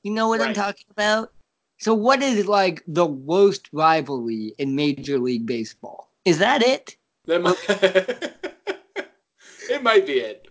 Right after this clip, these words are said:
Speaker 1: Yeah. Tampa Bay, Miami? Is that, that,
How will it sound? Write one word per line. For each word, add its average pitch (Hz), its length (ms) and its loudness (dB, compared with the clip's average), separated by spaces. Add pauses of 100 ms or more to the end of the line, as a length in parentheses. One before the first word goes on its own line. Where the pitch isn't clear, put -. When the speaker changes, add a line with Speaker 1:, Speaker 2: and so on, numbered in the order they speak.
(140)
Speaker 1:
Yeah. 156 420 0 (1080)
Tampa 214 480 2
Bay, 196 280 6
Miami? 165 1000 -4
Is 151 180 -8
that, 190 260 -2 (240)
that, - 200 -6